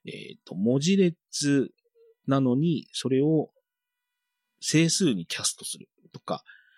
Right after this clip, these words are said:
整数なのに文字列にキャストする、まあ、変換するというものなんですけど、これもおいおいそういう説明が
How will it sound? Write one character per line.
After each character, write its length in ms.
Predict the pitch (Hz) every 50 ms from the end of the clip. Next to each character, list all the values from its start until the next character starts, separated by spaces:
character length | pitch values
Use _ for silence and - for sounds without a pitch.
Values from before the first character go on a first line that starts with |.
| _ _ _ _ _ _ _
整 320 | - - - 156 170 175 175
数 260 | - - 190 185 170
な 140 | 156 143 139
の 100 | 147 143
に 80 | 131
文 180 | 113 107 110 117
字 120 | 127 143
列 240 | 135 127 117 - - 139
に 120 | 117 98
キ 140 | - - -
ャ 80 | 123
ス 120 | 127 - -
ト 60 | 107
す 120 | - -
る、 140 | 87 80 - -
ま 100 | 113 101
あ、 20 |
変 260 | - - 139 151 156
換 280 | 143 - 143 139 139 131
す 120 | - -
る 160 | 120 117 - - _ _ _
と 100 | - -
い 120 | 87 78 71
う 60 | 76
も 140 | 80 82 -
の 60 | -
な 60 | -
ん 40 | -
で 80 | 131 135
す 40 |
け 100 | - -
ど、 160 | 151 135 - - - - - - - - - _
こ 100 | - 190
れ 60 | 202
も 180 | 196 180 147 147
お 80 | 156
い 160 | 175 175 170 165
お 100 | 165 160
い 220 | 156 147 - - _ _ _ _ _ _ _ _ _ _ _
そ 320 | - - - - - 143 139
う 60 | 135
い 60 | 131
う 40 | 120
説 280 | - 123 117 - 135
明 220 | 131 127 123 123 120
が 220 | 120 117 104 -